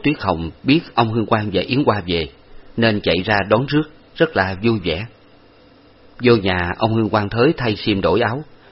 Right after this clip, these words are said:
rồi lại nằm trên ván làm thuốc, kéo ống hút pho pho.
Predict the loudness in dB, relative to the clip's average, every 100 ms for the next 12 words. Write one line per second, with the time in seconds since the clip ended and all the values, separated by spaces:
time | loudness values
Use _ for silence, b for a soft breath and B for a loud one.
0 | b 4 4 4 2 0 2 2 2 2
1 | 2 2 2 0 0 -2 -4 -10 0 2
2 | 2 2 0 -2 0 0 2 0 0